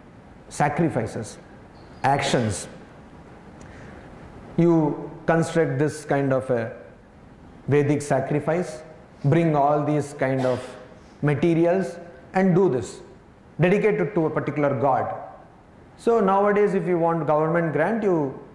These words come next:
have different proposals under different government ministries. You have a format, you need to fill the format in that particular proposal for your research grant, and you submit it to a particular ministry, and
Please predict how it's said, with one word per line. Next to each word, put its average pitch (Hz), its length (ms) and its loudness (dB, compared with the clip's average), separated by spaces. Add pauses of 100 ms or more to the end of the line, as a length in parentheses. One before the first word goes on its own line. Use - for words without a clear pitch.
(100)
have 151 240 0
different 156 300 0
proposals 143 500 0
under 139 340 2
different 143 380 0
government 131 500 0
ministries. 143 640 -2 (320)
You 165 260 4
have 147 220 2
a 139 140 2
format, 147 640 0 (100)
you 151 260 0
need 147 260 0
to 139 240 0
fill 151 200 0
the 139 100 2
format 139 480 0
in 139 120 0
that 135 160 0
particular 135 360 0
proposal 135 480 -2
for 139 200 0
your 131 120 2
research 131 360 0
grant, 160 340 -2 (340)
and 165 140 2
you 175 80 4
submit 156 400 -2
it 143 140 -4
to 151 60 0
a 139 40 -2
particular 143 400 0
ministry, 143 560 -2 (480)
and 294 340 -2